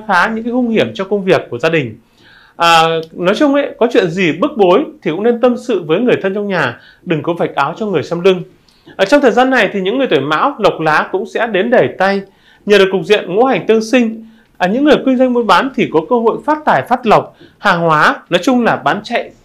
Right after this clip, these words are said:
đắt như tôm tươi. À, những người tuổi, những người tuổi, tuổi Mão ấy, làm ăn thì uy tín, chất lượng nên là sản phẩm luôn được đảm bảo,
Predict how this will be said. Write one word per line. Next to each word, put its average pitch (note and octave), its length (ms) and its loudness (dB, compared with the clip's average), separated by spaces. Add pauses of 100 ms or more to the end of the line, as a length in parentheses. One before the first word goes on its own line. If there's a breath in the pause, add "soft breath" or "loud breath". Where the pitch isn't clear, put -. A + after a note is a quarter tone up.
(100)
đắt - 180 0
như A3+ 100 0
tôm G#3+ 220 -2
tươi. G#3 220 4 (640 soft breath)
À, F3+ 260 2 (180)
những A3 200 -2
người D4+ 140 6
tuổi, F3+ 240 4 (520)
những G3+ 120 -2
người C#4 100 2
tuổi, D3+ 260 2
tuổi C#3 100 0
Mão D#3 220 4
ấy, - 100 2 (280)
làm F3+ 180 0
ăn A#3 200 0
thì E3 60 0
uy G3 220 -2
tín, G#3 220 -2 (100)
chất D4 120 -4
lượng B3 360 0 (220 soft breath)
nên B3 140 2
là A#3 60 4
sản C3+ 280 -2
phẩm B2 220 -6
luôn A3+ 120 2
được F#3+ 140 -6
đảm C#3 240 -4
bảo, B2+ 340 -2